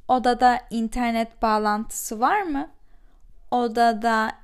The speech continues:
internet bağlantısı var mı?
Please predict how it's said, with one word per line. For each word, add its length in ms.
internet 1200
bağlantısı 1300
var 340
mı? 400